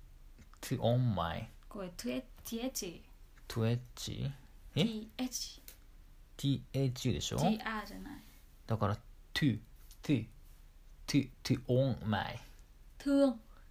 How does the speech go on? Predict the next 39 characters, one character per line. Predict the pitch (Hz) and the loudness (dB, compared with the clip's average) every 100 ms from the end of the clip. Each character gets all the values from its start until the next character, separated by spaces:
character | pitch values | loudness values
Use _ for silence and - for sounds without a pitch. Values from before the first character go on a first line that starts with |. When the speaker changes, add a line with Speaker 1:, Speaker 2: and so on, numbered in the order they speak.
| - | -18
Speaker 1:
ト | - 135 | 2 4
ゥ | |
オ | 135 139 | 6 6
ン。 | 135 - - - - | 4 0 -8 -20 -20
Speaker 2:
ト | - 254 | -2 2
ゥ | |
オ | |
ン | 247 | 2
マ | 233 226 - | 0 -2 -6
イ。 | - - - - | -12 -14 -20 -4
Speaker 1:
ト | 131 | 2
ゥ | |
オ | 127 | 4
ン | 135 | 6
マ | 113 95 101 | 4 4 2
イ。 | 110 202 180 208 - | 0 -2 -6 -6 0
Speaker 2:
う | |
ん。 | 254 262 262 | 4 4 4
う、 | - - | 0 -2
お。 | 269 269 269 214 - - - - | 2 4 4 0 -4 -16 -20 -6
Speaker 1:
う | 113 | 0
ん。 | 190 90 | 0 2
Speaker 2:
う | 247 240 | 4 4
お | 233 | 2
だ | 220 | -2
か | 202 | -4
ら。 | 180 165 170 - | -4 -6 -4 0
Speaker 1:
う | |
ん。 | 101 90 98 - - - - - - - - | 0 0 -8 -16 -20 -20 -20 -20 -20 -20 -20
Speaker 2:
ト | - | -2
ゥ | 262 262 | 4 4
オ | |
ン。 | 247 220 - - | 4 -2 -12 0
Speaker 1:
ト | 120 | 4
ゥ | 123 | 6
オ | |
ン。 | 131 | 6
Speaker 2:
う | |
ん。 | 131 | 2